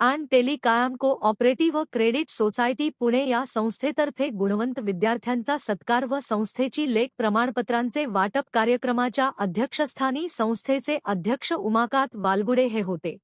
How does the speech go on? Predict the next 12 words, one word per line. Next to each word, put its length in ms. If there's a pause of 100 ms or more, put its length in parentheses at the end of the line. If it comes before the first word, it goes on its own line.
(800)
प्रमुख 460
पाहुणे 380
म्हणून 400 (100)
अनिल 300
धानोरकर, 640 (400)
रामचंद्र 680
जायभाये, 640 (360)
सिमरन 560
कौर, 220 (300)
दीपक 340 (120)
पोटे, 360 (300)
संस्थेचे 680